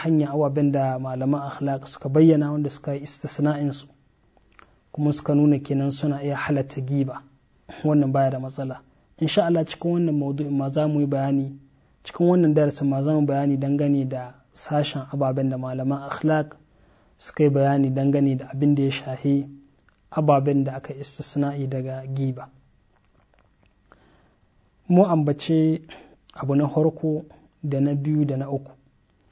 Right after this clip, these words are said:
Za mu ambace abubuwa na hudu har zuwa na takwas, insha Allah, cikin wannan darasin. Saboda haka suna cewa, "Wa min jumlati ma yadkhulu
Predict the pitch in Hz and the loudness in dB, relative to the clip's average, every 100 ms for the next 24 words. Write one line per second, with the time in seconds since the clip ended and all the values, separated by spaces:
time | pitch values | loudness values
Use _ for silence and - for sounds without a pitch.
0 | _ _ - 147 170 143 135 135 135 - | _ _ -2 2 2 2 -2 -2 -4 -2
1 | 156 151 151 - - - _ _ - 156 | 0 -2 -4 -16 -20 -20 _ _ -8 -2
2 | 156 165 151 139 143 147 - 170 160 - | 0 4 4 4 2 2 -2 0 0 0
3 | 151 156 143 135 135 135 135 - 147 127 | 0 2 2 0 -4 -4 -6 -8 -8 -8
4 | - 135 135 127 - 143 139 135 131 131 | -6 -4 -4 -6 -8 -6 -4 -4 -8 -10
5 | 123 - - _ _ _ _ _ _ _ | -12 -16 -20 _ _ _ _ _ _ _
6 | _ _ - - _ _ _ _ _ _ | _ _ -20 -20 _ _ _ _ _ _
7 | _ _ _ _ _ _ _ _ - - | _ _ _ _ _ _ _ _ -10 0
8 | 190 190 185 - 202 175 - 180 170 165 | 2 4 0 0 0 0 0 2 4 4
9 | 160 139 143 143 170 190 170 - 147 147 | 4 2 2 2 2 2 0 0 0 2
10 | 156 165 156 - 160 151 151 147 | 2 2 -2 -4 -4 -2 -4 -8